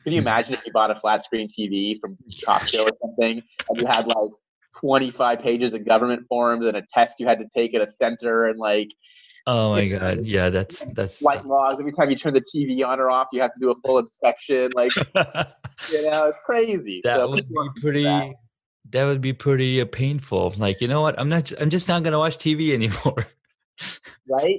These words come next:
Speaker 1: You have to, like,
Speaker 2: Go to the
Speaker 1: schedule
Speaker 2: theater
Speaker 1: T V
Speaker 2: instead.
Speaker 1: time around when you have, like, an hour of build up and tear down. And,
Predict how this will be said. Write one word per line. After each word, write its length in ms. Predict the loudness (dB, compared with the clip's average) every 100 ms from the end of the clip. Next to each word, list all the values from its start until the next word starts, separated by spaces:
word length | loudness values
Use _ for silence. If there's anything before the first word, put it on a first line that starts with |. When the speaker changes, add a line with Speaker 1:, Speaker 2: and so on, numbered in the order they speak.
| -4
Speaker 1:
You 80 | -2
have 100 | -2
to, 80 | 0
like, 160 | 0 -2
Speaker 2:
Go 60 | -2
to 100 | 2
the 80 | 2
Speaker 1:
schedule 280 | 2 -2
Speaker 2:
theater 140 | 0 -2
Speaker 1:
T 0 |
V 60 | -4
Speaker 2:
instead. 440 | -2 0 0 -2
Speaker 1:
time 360 | -10 -14 -10 -2
around 420 | 2 2 0 -4
when 140 | -6 -2
you 100 | 0
have, 180 | 0 2
like, 140 | 2 0
an 100 | -4
hour 380 | 0 2 2 0
of 100 | 0
build 220 | -2 0 0
up 200 | 0 -4
and 160 | -16 -4
tear 180 | -2 0
down. 340 | 0 -2 -6
And, 100 | -10